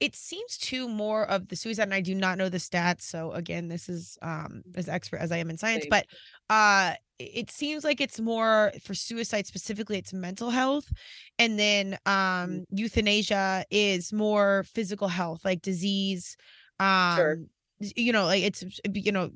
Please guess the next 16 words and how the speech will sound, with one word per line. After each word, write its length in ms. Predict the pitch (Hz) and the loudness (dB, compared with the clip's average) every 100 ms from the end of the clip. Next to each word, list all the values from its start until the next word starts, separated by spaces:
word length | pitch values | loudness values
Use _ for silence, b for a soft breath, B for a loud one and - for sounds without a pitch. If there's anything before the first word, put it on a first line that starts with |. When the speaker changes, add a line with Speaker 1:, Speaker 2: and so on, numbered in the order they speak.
| - - | -12 -4
Speaker 1:
car 140 | 226 208 | 2 4
accident 360 | 196 214 202 | 2 -4 -6
for 80 | 190 | -6
twelve 220 | 214 202 | -4 -2
years, 180 | 202 202 | -2 -2
like, 180 | 208 196 | -2 -2
it 100 | 190 | -4
seems 200 | 247 233 | -6 -4
like 120 | 220 | -2
it's 100 | 196 - | -2 0
other, 240 | 196 202 | 0 2
like, 200 | 185 - | 2 0
like, 180 | 180 190 | -2 -2
ways 260 | 180 196 185 | 0 0 0
of 140 | 165 | -2
life 400 | 165 170 220 - | -4 -4 -4 -8